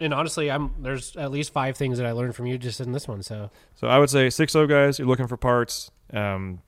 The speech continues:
Speaker 2: make sure you have your engine serial number is a really good one. Your actual build date.
Speaker 1: Yeah.
Speaker 2: Don't say, don't tell me it's an early oh four because your build date was technically in the first half of oh four, but it ends up
Speaker 1: I
Speaker 2: being a late oh four and you get a different water pump. Tidbit of information right there.
Speaker 1: Water pump, yeah. And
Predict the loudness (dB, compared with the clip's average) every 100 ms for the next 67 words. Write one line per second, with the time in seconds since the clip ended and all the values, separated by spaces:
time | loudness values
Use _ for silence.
0 | _ _ _ -18 -18 -20 -20 _ -8 4
1 | 4 4 2 4 4 2 0 -4 0 2
2 | 2 0 2 4 4 4 4 4 2 2
3 | 4 4 2 -6 -20 -10 -6 -4 0 -2
4 | 0 0 2 2 4 2 4 2 2 -2
5 | -6 -4 -6 -8 -2 0 0 -2 0 2
6 | 2 -2 0 0 2 2 2 0 0 -2
7 | 2 0 0 2 2 2 -2 -2 0 -2
8 | -4 -8 -6 0 2 2 2 0 -2 -6
9 | -6 -4 -4 -6 -6 -6 -6 -4 -4 -2
10 | -4 -2 -4 -2 2 4 2 0 -2 -2
11 | -2 -2 -2 2 4 6 4 2 2 4
12 | 2 2 0 0 -2 0 0 0 -2 -4
13 | -8 2 4 4 2 -2 -4 -6 -6 -8
14 | -8 -8 -4 0 2 2 0 0 0 0
15 | 0 0